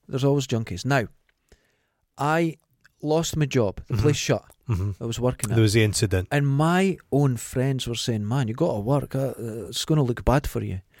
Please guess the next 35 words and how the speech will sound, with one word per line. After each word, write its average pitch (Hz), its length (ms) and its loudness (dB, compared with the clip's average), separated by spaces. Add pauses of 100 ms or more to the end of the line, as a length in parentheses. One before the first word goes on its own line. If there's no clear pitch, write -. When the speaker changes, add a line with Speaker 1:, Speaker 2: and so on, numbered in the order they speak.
(120)
Speaker 1:
My 151 300 0
own 196 260 2
friends 190 800 -2 (180)
Speaker 2:
Oh. 104 260 8
Speaker 1:
knew 175 360 4 (280)
that 131 120 -2
I, 156 80 4
the 147 300 -8
place 220 300 2
had 143 100 -6
shut. - 340 -2 (180)
Speaker 2:
Aye. 127 220 6 (220)
Speaker 1:
A 175 80 0
week 214 260 -2
later, 180 300 2
they're 139 120 0
like, 135 180 2
"You 180 60 -6
better 190 200 2
get 165 200 0
something. 143 360 -4
It 123 40 -2
looks 165 200 -2
bad. 143 340 -2
You, 127 180 2
you 123 220 -2
look - 160 -4
idle, 156 300 0
man. 117 220 -2
You 113 80 -2
look 156 180 -4
idle." 160 360 -2 (360)
And 196 100 -2
I'm 226 80 0
like, 208 320 0